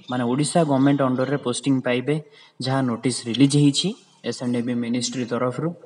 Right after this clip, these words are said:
government of Odisha, ଯଦି ଚ୍ୟାନେଲରେ ନୂଆ ଅଛନ୍ତି, ତାହେଲେ ଚ୍ୟାନେଲକୁ ଜଲ୍ଦି ଜଲ୍ଦି subscribe କରି ନିଅନ୍ତୁ।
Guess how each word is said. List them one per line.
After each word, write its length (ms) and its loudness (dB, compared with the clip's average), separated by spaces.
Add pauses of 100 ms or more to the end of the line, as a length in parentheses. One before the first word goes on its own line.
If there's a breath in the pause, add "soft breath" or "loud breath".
(320 loud breath)
government 340 2
of 140 -2
Odisha, 340 -2 (280)
ଯଦି 200 -2
ଚ୍ୟାନେଲରେ 380 -2
ନୂଆ 220 0
ଅଛନ୍ତି, 260 0
ତାହେଲେ 200 0
ଚ୍ୟାନେଲକୁ 420 -2
ଜଲ୍ଦି 260 -2
ଜଲ୍ଦି 240 2
subscribe 380 0
କରି 160 2
ନିଅନ୍ତୁ। 300 0